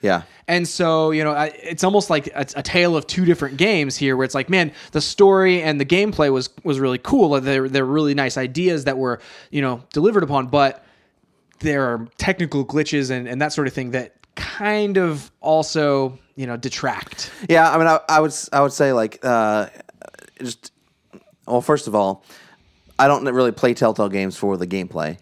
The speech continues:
Speaker 2: Right.
Speaker 1: I play them for the story, because
Speaker 2: Right.
Speaker 1: the stories have been what's powerful. Um, especially, like, I've always talked about, like, Walking Dead season one, where it's like,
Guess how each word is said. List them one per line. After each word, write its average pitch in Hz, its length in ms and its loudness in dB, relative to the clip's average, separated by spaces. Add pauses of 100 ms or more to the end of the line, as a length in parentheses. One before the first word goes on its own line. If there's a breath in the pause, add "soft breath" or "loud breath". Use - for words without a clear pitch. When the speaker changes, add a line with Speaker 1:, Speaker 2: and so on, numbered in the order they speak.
Speaker 2:
Right. 160 320 0
Speaker 1:
I 107 140 4
play 110 160 0
them 101 100 -4
for 90 120 -10
the 82 60 -6
story, 95 360 0
because 90 140 -2
Speaker 2:
Right. 90 80 0
Speaker 1:
the 113 80 -8
stories 113 540 0
have 101 180 -6
been 98 180 -4
what's 95 240 -4
powerful. 85 720 -4
Um, 92 580 -4
especially, 95 460 -6
like, 87 240 -8
I've 90 220 -6
always 90 200 -2
talked 90 220 -8
about, 82 200 -4
like, - 220 -10
Walking 87 300 -6
Dead 87 180 -6
season 85 300 -10
one, 90 220 -4
where 82 100 -6
it's - 120 -12
like, 82 200 -8